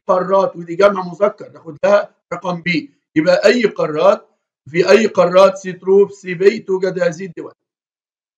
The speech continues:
خمسة وعشرين. جينيفي نقط أو سينما. أنا لا أذهب سوفون غالبًا. طبعًا دي في الإثبات. ريان لا شيء. بيرسون شخص.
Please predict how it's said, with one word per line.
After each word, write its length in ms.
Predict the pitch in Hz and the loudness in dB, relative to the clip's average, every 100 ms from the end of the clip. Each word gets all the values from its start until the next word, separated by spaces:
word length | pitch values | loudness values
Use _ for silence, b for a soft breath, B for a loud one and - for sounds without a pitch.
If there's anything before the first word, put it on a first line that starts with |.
| _ _ - | _ _ 0
خمسة 280 | 202 196 180 | 0 4 4
وعشرين. 540 | 175 - 147 123 - _ _ _ | 4 0 -10 -14 -16 _ _ _
جينيفي 680 | 147 214 208 190 196 185 - | -10 -4 0 6 6 6 4
نقط 440 | 151 202 226 226 196 | -6 -2 0 0 2
أو 100 | 202 | 2
سينما. 520 | 196 208 180 139 113 _ _ 190 | 0 -6 -6 -8 -14 _ _ 0
أنا 280 | 226 208 | 2 2
لا 280 | 185 185 185 | 2 2 2
أذهب 440 | 196 196 220 226 - _ | 2 4 4 4 -4 _
سوفون 440 | - 185 185 196 220 | -2 0 2 2 0
غالبًا. 680 | 170 170 170 196 233 233 - _ _ - | 0 0 2 2 2 0 -8 _ _ -6
طبعًا 240 | 170 175 | 0 0
دي 160 | 165 196 | 0 -4
في 60 | |
الإثبات. 680 | 190 180 165 196 180 - _ _ - | -4 -6 0 2 2 0 _ _ -6
ريان 400 | 156 185 202 170 | 2 4 4 0
لا 200 | 147 156 | -6 -6
شيء. 380 | 147 175 220 226 | -2 4 4 4
بيرسون 460 | 156 196 196 190 175 | -2 -4 -2 -4 -8
شخص. 320 | - 214 226 | -2 -2 -2